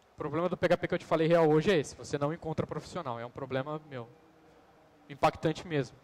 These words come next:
Java tá começando a sofrer disso. Tá bem difícil arrumar profissional bom de Java também, viu, cara?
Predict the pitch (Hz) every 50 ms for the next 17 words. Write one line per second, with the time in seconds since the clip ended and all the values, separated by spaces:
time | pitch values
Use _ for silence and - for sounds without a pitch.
0 | _ - _ - 120 135 - _ - - - - - - - - - - - -
1 | _ _ _ _ _ - 139 - 170 190 196 226 220 - 208 - - 220 220 214
2 | - - 233 233 233 233 - 233 - - 233 226 165 175 165 147 - - 160 147
3 | 143 170 185 190 - - 196 - - 190 185 190 180 - 180 175 - - 180 175
4 | 170 165 175 175 160 165 180 170 180 180 - 196 180 160 143 127 123 131 - -
5 | 110 107